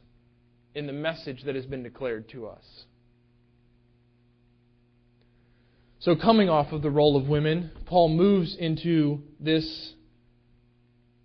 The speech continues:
male leadership within the church,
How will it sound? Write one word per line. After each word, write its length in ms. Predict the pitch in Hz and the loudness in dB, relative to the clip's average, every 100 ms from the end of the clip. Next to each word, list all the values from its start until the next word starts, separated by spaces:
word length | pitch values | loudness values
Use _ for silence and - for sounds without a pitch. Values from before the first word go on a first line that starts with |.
| _ | _
male 360 | 151 165 180 165 | -2 4 6 6
leadership 580 | 175 170 156 - 160 156 | 4 4 2 2 0 0
within 260 | 143 151 147 | -2 -4 -6
the 80 | |
church, 720 | 135 - 165 151 147 - - | -8 -2 0 0 -2 -10 -16